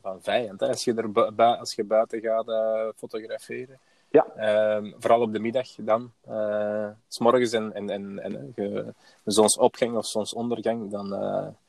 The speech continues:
Speaker 1: dan kun je er nog, eh, iets van maken. Dan, dan is het juist ideaal. Maar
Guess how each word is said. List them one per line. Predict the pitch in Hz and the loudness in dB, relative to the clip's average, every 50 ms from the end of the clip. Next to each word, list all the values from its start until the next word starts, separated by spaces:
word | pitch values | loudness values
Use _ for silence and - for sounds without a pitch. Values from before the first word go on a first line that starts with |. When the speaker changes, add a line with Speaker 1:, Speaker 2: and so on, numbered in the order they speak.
| _ _ _ _ _ _ _ _ | _ _ _ _ _ _ _ _
Speaker 1:
dan | - 110 107 104 | 2 2 4 6
kun | - 123 | 6 6
je | 110 | 6
er | 110 | 6
nog, | 107 107 104 98 - - - | 6 6 2 2 2 0 0
eh, | 113 98 98 98 101 98 98 - | 2 2 2 2 0 -2 -2 -4
iets | - 110 - - - | -4 -6 -6 -2 2
van | - 101 | 2 2
maken. | 104 113 127 156 - - | 2 2 0 0 -2 -4
Dan, | 139 117 107 107 104 | -4 -4 -4 -4 -4
dan | 104 101 101 101 101 | -4 -4 -6 -6 -6
is | 107 101 | -4 -4
het | - - | -2 4
juist | 117 110 104 - - | 6 6 6 4 2
ideaal. | 107 95 98 101 107 143 170 180 | 0 4 6 6 6 6 4 2
Maar | 147 127 113 107 104 - | -2 0 0 0 0 -2